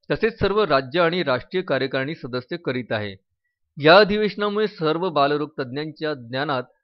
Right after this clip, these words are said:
मोलाची भर पडणार असून त्याचा फायदा राज्यातील सर्व बालकांचे आरोग्य सुदृढ करण्यात होईल, असा विश्वास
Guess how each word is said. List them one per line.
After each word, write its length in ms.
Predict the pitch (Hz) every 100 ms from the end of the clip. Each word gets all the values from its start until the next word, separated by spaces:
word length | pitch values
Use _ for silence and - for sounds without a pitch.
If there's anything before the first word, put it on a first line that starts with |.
| -
मोलाची 420 | 139 139 151 147
भर 340 | 175 123 120 180
पडणार 420 | 185 135 123 123
असून 300 | 131 143 117
त्याचा 560 | - _ _ 139 139 175
फायदा 280 | 139 131 156
राज्यातील 440 | 143 120 131 156
सर्व 320 | 139 147 170 190
बालकांचे 560 | 143 131 135 131 135
आरोग्य 360 | 123 127 135 160
सुदृढ 380 | - 131 147 208
करण्यात 320 | 151 131 127
होईल, 200 | 165 139 127 _ _ -
असा 220 | 151 226
विश्वास 440 | 226 196 202 220